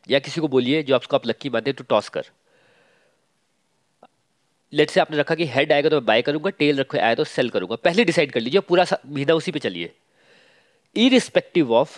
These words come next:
आपने मार्केट देखना नहीं है, आपने न्यूज़ देखनी नहीं है। अगर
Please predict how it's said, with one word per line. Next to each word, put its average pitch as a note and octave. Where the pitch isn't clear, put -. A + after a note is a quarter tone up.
आपने E3+
मार्केट C#3
देखना A#2
नहीं C#3+
है, E3
आपने D#3
न्यूज़ B2
देखनी A2
नहीं C#3+
है। E3
अगर D#3